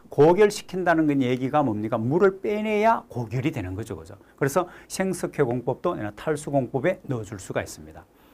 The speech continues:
그리고 지금 하고 있는 건 점토 집안입니다. 그럼 사질토 집안은 앞에서 우리가 얘기했죠. 외부에서 충격을 주어서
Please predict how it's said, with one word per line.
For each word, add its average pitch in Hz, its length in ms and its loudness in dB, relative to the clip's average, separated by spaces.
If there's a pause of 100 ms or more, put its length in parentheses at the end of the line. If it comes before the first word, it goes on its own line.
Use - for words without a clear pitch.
그리고 147 460 4 (200)
지금 190 300 2
하고 190 200 6
있는 180 120 0
건 120 160 -2
점토 220 340 -4
집안입니다. 98 600 -6 (340)
그럼 - 120 2
사질토 220 680 0
집안은 151 340 2
앞에서 139 380 -4
우리가 107 160 -2
얘기했죠. 110 580 0 (400)
외부에서 139 540 2 (100)
충격을 175 760 2
주어서 123 520 0